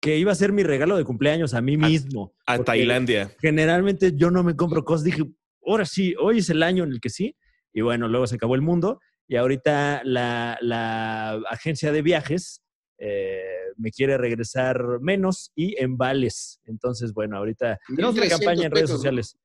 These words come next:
Speaker 1: Eh, mil trescientos pesos, sí. Primero me dijeron, "Bueno, ¿sabes qué? Este, los vuelos, la aerolínea te va a dar unos cupones". Dije, "Bueno, ok, está bien". Y faltaba el hospedaje y un traslado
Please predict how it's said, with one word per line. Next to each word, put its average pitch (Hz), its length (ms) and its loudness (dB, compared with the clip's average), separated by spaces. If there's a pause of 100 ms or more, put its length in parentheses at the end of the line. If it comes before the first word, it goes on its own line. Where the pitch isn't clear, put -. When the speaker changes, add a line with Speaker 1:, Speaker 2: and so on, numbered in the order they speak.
(340)
Speaker 1:
Eh, - 80 -10
mil 160 180 -2
trescientos 196 340 0
pesos, 156 340 -2
sí. 156 220 -2 (800)
Primero 208 300 4
me 233 80 4
dijeron, 208 260 2
"Bueno, 226 280 2
¿sabes 214 240 2
qué? 233 380 0
Este, 143 440 2
los 143 200 0
vuelos, 208 520 2
la 143 100 2
aerolínea 160 400 2
te 151 100 2
va 143 100 4
a 151 40 6
dar 151 140 4
unos 147 220 -2
cupones". 120 320 -4
Dije, 104 160 -8
"Bueno, 98 200 -8
ok, - 140 -20
está - 300 -20
bien". - 100 -20 (640)
Y 113 160 0
faltaba 139 420 2
el 135 100 2
hospedaje 139 460 0
y 160 80 2
un 156 80 0
traslado 139 720 -2